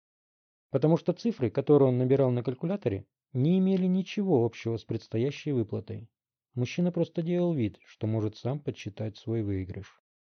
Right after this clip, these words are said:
Он раньше так себя вёл, особенно при крупной игре. И это скорее забавляло Габриэля, но сегодня сильно раздражало.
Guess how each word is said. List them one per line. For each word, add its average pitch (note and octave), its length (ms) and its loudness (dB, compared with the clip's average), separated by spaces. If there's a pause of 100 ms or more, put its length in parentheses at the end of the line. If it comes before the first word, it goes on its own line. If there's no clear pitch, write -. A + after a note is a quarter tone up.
(480)
Он F#3 160 0
раньше A3 320 -4
так A2+ 180 -6
себя A2 240 -4
вёл, G#2+ 280 -6 (280)
особенно A#2+ 440 -2
при B2+ 120 -4
крупной G#2 420 -4
игре. G2+ 300 -8 (520)
И B2+ 80 -2
это E3+ 180 0
скорее D#3 360 2
забавляло D3+ 520 2
Габриэля, G2+ 540 -4 (800)
но C3+ 100 -2
сегодня C#3+ 360 0
сильно A2+ 320 -2
раздражало. G#2 640 -4